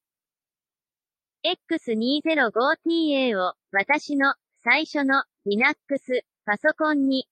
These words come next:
選んだのは、多分、間違いだったと思います。そのせいで、回り道をしている気がします。それでも、めげずに、私は、エックス二ゼロ五テ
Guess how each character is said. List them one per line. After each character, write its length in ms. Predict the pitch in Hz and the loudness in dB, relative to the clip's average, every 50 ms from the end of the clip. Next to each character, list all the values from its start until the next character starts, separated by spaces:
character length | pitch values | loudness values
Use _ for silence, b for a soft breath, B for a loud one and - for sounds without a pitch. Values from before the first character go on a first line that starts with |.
| _ - | _ -4
選 360 | 190 202 220 269 330 359 349 | -2 0 2 2 2 2 2
ん 20 | 311 | 0
だ 140 | 294 277 | 0 0
の 180 | 254 240 220 208 | 0 0 0 0
は、 220 | 185 180 180 - - _ _ _ | 2 0 0 0 -2 _ _ _
多 160 | - - 320 302 | 0 0 0 2
分、 360 | 285 262 233 208 190 180 - _ _ _ | 0 0 -2 -2 -2 -4 -6 _ _ _
間 80 | 202 202 | -2 -2
違 420 | - - 311 330 349 349 359 359 | -2 -2 -2 -2 0 2 2 2
い 40 | 311 | 2
だ 100 | 262 262 | 0 0
っ 60 | 262 - _ | 0 -2 _
た 120 | - 220 214 | -4 -4 -2
と 240 | - 190 185 185 - _ _ _ | -2 -2 -2 -2 -4 _ _ _
思 300 | - 190 208 233 269 311 | -4 -2 -2 0 0 0
い 120 | 302 294 | 0 2
ま 180 | 269 262 269 262 | 2 0 0 -2
す。 40 | - _ _ _ _ _ _ _ _ _ _ _ _ _ _ _ _ _ _ _ _ _ _ _ _ _ _ _ _ _ _ _ _ _ - | -4 _ _ _ _ _ _ _ _ _ _ _ _ _ _ _ _ _ _ _ _ _ _ _ _ _ _ _ _ _ _ _ _ _ -4
そ 60 | 233 | 0
の 120 | 285 330 | 0 0
せ 280 | 339 - 359 349 349 339 | 0 0 -2 0 0 0
い 20 | - | -2
で、 240 | 202 190 190 - _ _ _ - | -2 -2 -2 -4 _ _ _ -2
回 280 | 196 196 208 247 285 320 | 0 2 2 4 2 2
り 240 | 330 320 320 311 | 2 0 0 -2
道 300 | - - - 269 262 269 | -4 -4 -4 -2 0 0
を 60 | 269 - _ _ _ _ | 0 -2 _ _ _ _
し 120 | - - | -20 -10
て 200 | - 302 311 339 | -4 -2 -2 0
い 80 | 339 330 | 0 0
る 120 | 330 339 | -2 -2
気 180 | - - 294 277 | -4 -4 -4 -2
が 120 | 285 311 | -2 -2
し 160 | 294 - 277 269 | -2 -2 -2 0
ま 180 | 262 262 269 | 0 0 0
す。 60 | - _ _ _ _ _ _ _ _ _ _ _ _ _ _ _ _ _ _ _ _ _ _ _ _ _ _ _ _ _ _ - | -2 _ _ _ _ _ _ _ _ _ _ _ _ _ _ _ _ _ _ _ _ _ _ _ _ _ _ _ _ _ _ -4
そ 60 | 233 | -2
れ 160 | 233 277 320 320 | -2 0 0 0
で 140 | 349 349 | 0 0
も、 240 | 311 247 214 196 185 - _ _ _ | 2 0 0 -2 -4 -6 _ _ _
め 140 | 190 202 202 | -6 -4 -4
げ 160 | 247 311 349 | -2 -4 -4
ず 160 | - 294 285 | -4 -2 -2
に、 300 | 254 220 196 185 175 - _ _ _ | -2 0 -2 -2 -4 -6 _ _ _
私 480 | - 196 - - 285 294 - 285 285 | -4 -2 0 0 -2 -2 -2 -4 -2
は、 220 | 262 254 254 240 - _ _ - | 0 2 2 0 0 _ _ -6
エ 100 | 302 359 | -4 -4
ッ 40 | - _ _ | -4 _ _
ク 140 | - 330 - | -6 -6 -4
ス 140 | - 226 | -4 -4
二 260 | 208 214 240 269 294 294 | -4 -2 -2 -2 -2 -2
ゼ 140 | 320 320 | -2 0
ロ 140 | 302 262 220 196 | 0 0 0 0
五 260 | 214 240 285 320 | 0 0 0 0
テ 40 | 330 | -2